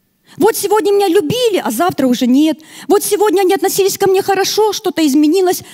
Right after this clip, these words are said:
И мы страдаем от того, что скажут люди, как посмотрят на нас люди.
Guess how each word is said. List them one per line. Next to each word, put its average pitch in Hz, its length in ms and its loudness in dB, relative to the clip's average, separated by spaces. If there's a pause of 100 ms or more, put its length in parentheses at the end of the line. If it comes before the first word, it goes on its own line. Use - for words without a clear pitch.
(220)
И 339 100 4
мы 427 120 0
страдаем 415 520 -2
от - 100 -4
того, 320 180 0
что 415 280 0
скажут 330 500 -4
люди, 302 280 0
как - 260 -4
посмотрят 359 580 -2
на 330 60 -2
нас 302 260 -2
люди. 285 300 -2